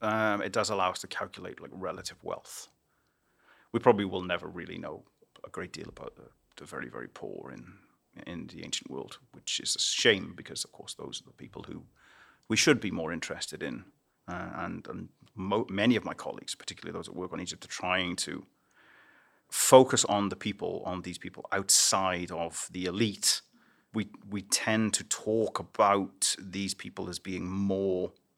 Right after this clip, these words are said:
like us. And that's where I think the interest is. But the problem is, is that it's a society that was two thousand years ago, and it, they're not really like us at all. I've just probably demolished my entire,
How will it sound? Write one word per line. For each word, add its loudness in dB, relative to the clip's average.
like 0
us. 0
And 0
that's 4
where -2
I -4
think -8
the -2
interest 0
is. -2
But 2
the -8
problem -2
is, -4
is -8
that -10
it's -6
a -4
society -2
that -14
was -14
two -8
thousand -8
years -6
ago, -8
and -8
it, -14
they're -10
not -8
really -8
like -8
us -4
at -12
all. -8
I've -4
just -4
probably -8
demolished -6
my -2
entire, -4